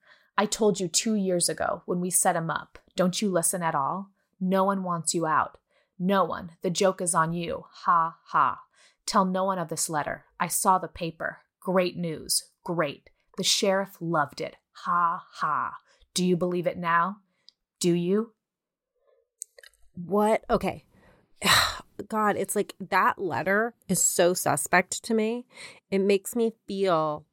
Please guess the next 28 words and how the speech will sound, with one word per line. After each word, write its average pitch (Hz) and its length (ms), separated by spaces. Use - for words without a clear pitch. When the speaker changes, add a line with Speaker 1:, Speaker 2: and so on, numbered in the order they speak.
Speaker 2:
like 170 300
Paul 165 380
Speaker 1:
There's, 185 140
Speaker 2:
is 170 40
Speaker 1:
like, 175 140
a 170 80
Speaker 2:
behind - 320
it. 110 100
Speaker 1:
copycat? 220 140
Speaker 2:
No, 214 560
it 240 80
Speaker 1:
Ooh. 359 100
Speaker 2:
makes 220 260
me 240 100
feel, 220 280
'cause 202 180
it's - 260
so, 220 760
it 196 160
feels 226 520
so 196 580
designed 165 560
to 175 140
exonerate 160 800
him 247 440
that 170 460
Speaker 1:
Right. 185 360
Speaker 2:
it 190 240